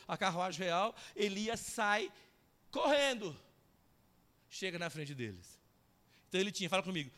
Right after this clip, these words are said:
super velocidade, olhos de raio-x,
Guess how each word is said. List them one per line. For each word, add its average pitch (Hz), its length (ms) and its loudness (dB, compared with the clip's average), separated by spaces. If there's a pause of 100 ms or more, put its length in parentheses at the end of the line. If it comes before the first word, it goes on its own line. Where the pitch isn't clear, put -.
super 226 340 -4
velocidade, 147 720 0 (1600)
olhos 226 460 6
de 190 80 -2
raio-x, 156 720 2